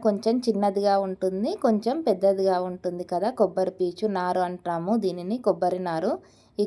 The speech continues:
కొబ్బరి నారుని పెద్ద పెద్దదిగా తీసుకొని సపరేట్ చేసుకోవాలి, చిన్నది కూడా పక్కన పెట్టుకోవాలి. ఇలా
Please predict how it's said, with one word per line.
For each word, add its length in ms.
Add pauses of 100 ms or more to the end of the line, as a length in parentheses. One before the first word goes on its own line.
కొబ్బరి 400
నారుని 380 (140)
పెద్ద 160 (180)
పెద్దదిగా 440 (100)
తీసుకొని 480 (100)
సపరేట్ 440
చేసుకోవాలి, 640 (120)
చిన్నది 380
కూడా 140 (100)
పక్కన 260 (100)
పెట్టుకోవాలి. 760 (540)
ఇలా 140